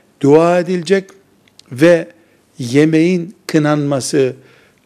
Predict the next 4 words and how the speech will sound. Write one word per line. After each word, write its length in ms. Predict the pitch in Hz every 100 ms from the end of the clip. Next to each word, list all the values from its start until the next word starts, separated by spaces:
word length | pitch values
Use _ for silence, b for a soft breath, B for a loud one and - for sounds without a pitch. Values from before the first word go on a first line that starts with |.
| _
ayıplanması 1000 | 135 156 156 151 143 139 139 127 151 147 185
söz 360 | - 139 127
konusu 380 | - 123 113 185
olmayacak. 640 | 143 156 135 120 160 185